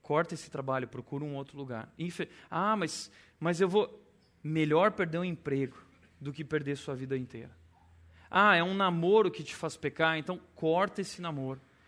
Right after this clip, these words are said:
O que que é? Então corta, é o princípio da amputação. Se você não consegue lidar com isso, é melhor salvar o resto da sua vida cortando, amputando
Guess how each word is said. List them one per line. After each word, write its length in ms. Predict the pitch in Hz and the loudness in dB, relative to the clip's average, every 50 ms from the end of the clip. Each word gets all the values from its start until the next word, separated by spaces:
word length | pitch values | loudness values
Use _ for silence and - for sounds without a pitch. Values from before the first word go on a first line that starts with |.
| _ _ _ | _ _ _
O 80 | - 185 | -6 -6
que 220 | - - 254 262 | 0 4 4 4
que 220 | 254 - 220 196 | 4 4 4 6
é? 180 | 175 175 170 156 | 6 6 6 4
Então 220 | 151 - 226 240 | 2 0 0 -2
corta, 480 | 226 - - - 214 214 220 208 214 196 | -2 -2 -2 2 4 6 6 6 4 2
é 20 | |
o 60 | 175 160 | 0 0
princípio 640 | - 190 185 175 - - - 269 277 302 - 277 | -2 -4 -4 -4 -4 -2 0 0 0 0 0 -2
da 80 | 214 240 | -2 -2
amputação. 480 | 233 - 202 - 214 175 - - 160 147 | -2 -2 -2 -2 -2 0 0 -2 -4 -4
Se 120 | - - | -4 -4
você 240 | 165 - - - 294 | -4 -2 0 0 0
não 140 | 311 330 - | 0 0 0
consegue 500 | - 240 208 - - - 208 202 180 180 | -2 -4 -4 -2 0 0 0 0 0 -2
lidar 260 | 165 156 156 151 147 | 2 4 6 4 4
com 140 | - 160 156 | 4 0 -2
isso, 400 | 180 214 226 - - - 143 - - - - - - - | -2 -2 -2 -4 -6 -8 -12 -14 -14 -18 -20 -20 -2 2
é 100 | 170 180 | 2 4
melhor 380 | 190 190 190 185 190 220 247 | 6 6 6 6 6 6 6
salvar 480 | 233 - - 220 196 175 151 175 180 185 | 4 4 2 2 2 4 6 6 6 8
o 60 | 180 | 6
resto 340 | 165 180 196 226 220 - 220 | 6 6 4 4 2 0 0
da 140 | 202 214 185 | 0 0 2
sua 200 | - - 180 165 | 2 0 0 0
vida 440 | 143 147 165 180 185 175 196 190 - - - - - _ _ _ _ | 0 0 0 0 0 0 -2 -4 -8 -14 -20 -20 -20 _ _ _ _
cortando, 520 | - 185 180 170 175 175 180 175 180 185 180 | 2 2 2 4 4 4 4 4 4 2 -2
amputando 600 | 170 139 165 160 156 160 151 151 147 151 147 | -2 -4 -6 -4 -2 0 0 0 -2 -4 -8